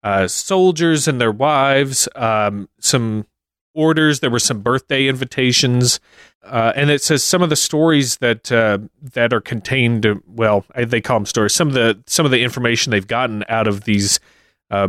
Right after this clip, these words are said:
wooden panels with writing leads them to believe the community was made up of all kinds of nationalities, including Tungrians, which were Belgians,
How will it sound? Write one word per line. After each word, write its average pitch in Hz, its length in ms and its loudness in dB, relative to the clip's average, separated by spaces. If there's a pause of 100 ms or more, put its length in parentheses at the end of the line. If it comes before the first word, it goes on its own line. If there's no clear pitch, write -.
(140)
wooden 120 380 -2
panels 131 480 -2
with 101 180 -8
writing 113 500 -2 (460)
leads 160 300 2
them 160 140 0
to 151 100 -6
believe 131 560 -2
the 127 140 -4
community 127 560 0
was 113 200 -2
made 113 220 -2
up 110 220 -2 (280)
of 101 600 0 (180)
all 147 220 2
kinds 143 540 -2
of 107 320 -4
nationalities, 123 840 -2
including 107 920 0 (240)
Tungrians, 180 840 0
which 123 280 -2
were 104 120 2
Belgians, 143 680 0